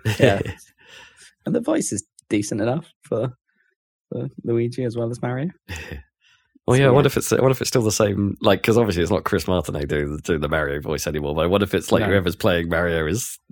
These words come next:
Speaker 1: is also
Speaker 2: Yeah,
Speaker 1: playing
Speaker 2: how
Speaker 1: Luigi
Speaker 2: many of
Speaker 1: now.
Speaker 2: them are there? Yeah,
Speaker 1: Yeah.
Speaker 2: it's hard to t-, well, I still don't,
Speaker 1: I wonder if that'll
Speaker 2: still
Speaker 1: come up in
Speaker 2: slightly
Speaker 1: the
Speaker 2: mysterious.
Speaker 1: credits.
Speaker 2: Yeah,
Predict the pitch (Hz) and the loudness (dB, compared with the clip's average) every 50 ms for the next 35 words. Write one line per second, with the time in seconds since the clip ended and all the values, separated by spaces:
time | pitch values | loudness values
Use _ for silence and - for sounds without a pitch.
0 | - _ - 92 82 87 - - - 95 95 87 - - 127 143 160 165 156 135 | -14 _ -4 -4 -4 -4 -8 -8 -4 -4 -2 -2 2 4 4 4 6 4 4 4
1 | 110 98 85 120 127 135 135 135 139 143 147 139 131 131 117 123 135 147 143 110 | 2 2 0 0 2 2 4 4 4 4 4 4 4 4 2 2 2 2 2 2
2 | 87 80 80 85 95 - - - _ _ - 117 123 123 113 95 87 85 104 - | 0 0 -2 -4 -6 -8 -12 -20 _ _ 0 2 2 4 4 2 2 0 -2 -6
3 | - - - - 123 120 117 - - - - - - - 110 113 107 90 87 - | -14 -12 -6 -4 -2 -2 -2 -4 -6 -8 -8 -6 -6 -4 -4 -4 -4 -4 -6 -8
4 | - - 117 117 104 101 87 - - 95 95 - 110 110 101 101 - 110 101 - | -8 -6 -6 -4 -4 -4 -6 -6 -6 -6 -2 0 0 0 2 4 4 4 4 4
5 | - 113 98 92 85 87 87 85 - 87 85 87 80 - - - - _ _ _ | 2 2 2 2 2 0 -2 -2 -2 0 0 0 -2 -4 -8 -12 -18 _ _ _
6 | _ _ - 120 98 92 82 - - - _ _ _ - _ _ _ _ _ _ | _ _ -10 -8 -8 -8 -8 -10 -14 -20 _ _ _ -20 _ _ _ _ _ _
7 | _ - - - - - - - _ _ _ - 98 92 85 82 82 | _ -20 -20 -20 -20 -20 -20 -20 _ _ _ -6 -4 -4 -4 -6 -8